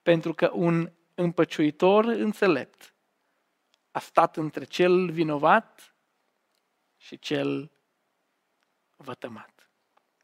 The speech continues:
Apfia și Arhip te salută, la fel și biserica de aici. Preiubite frate Pavel,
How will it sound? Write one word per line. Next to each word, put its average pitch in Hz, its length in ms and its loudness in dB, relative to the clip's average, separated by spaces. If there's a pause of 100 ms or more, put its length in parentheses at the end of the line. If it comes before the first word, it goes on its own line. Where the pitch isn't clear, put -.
(1800)
Apfia 226 500 4
și - 180 -2
Arhip 185 340 4
te - 80 2
salută, 180 640 2 (800)
la 165 140 4
fel 196 360 6
și - 200 -6
biserica 151 540 -2
de 147 100 -4
aici. 123 460 -10 (1700)
Preiubite 202 380 4
frate 196 340 4
Pavel, 165 640 0